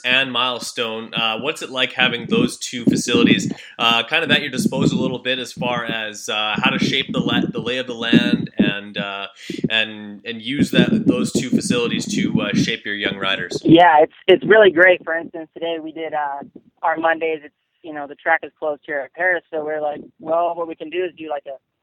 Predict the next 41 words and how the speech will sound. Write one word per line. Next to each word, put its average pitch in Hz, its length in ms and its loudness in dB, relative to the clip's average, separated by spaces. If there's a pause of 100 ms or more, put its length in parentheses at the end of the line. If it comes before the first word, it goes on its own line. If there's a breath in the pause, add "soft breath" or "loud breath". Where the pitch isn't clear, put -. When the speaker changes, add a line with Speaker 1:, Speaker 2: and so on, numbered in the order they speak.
(200)
Speaker 2:
private 165 440 4
riding 156 400 -6
session, 147 640 -12
you 160 100 -14
know, 143 160 -8 (100)
training. 151 380 -4
Anybody's 160 480 2
welcome 156 320 0
to 147 80 -12 (160)
come 160 100 0
along." 175 440 0
And 147 160 -16 (480)
we 359 80 -10
ripped 165 240 -4
up 175 100 -4
the 185 80 -14
track. 185 320 0
I 190 80 -2
have 170 160 -4
the, 156 80 -8 (220)
I'm 165 180 -6
in 208 120 -2
the 185 60 -8
tractor 143 380 -6
right 120 180 -14
now. 123 180 -20 (200)
You 156 80 -12
know, 160 140 -2
I'm 165 80 0
about 156 160 2
to 156 80 -12
go 156 100 -4
get 156 60 -2
in 147 80 -4
the 151 40 -6
water 156 240 4
truck 156 220 -2
after 156 380 -2
and 135 160 -10 (360)
get 170 120 -16
this 151 100 -20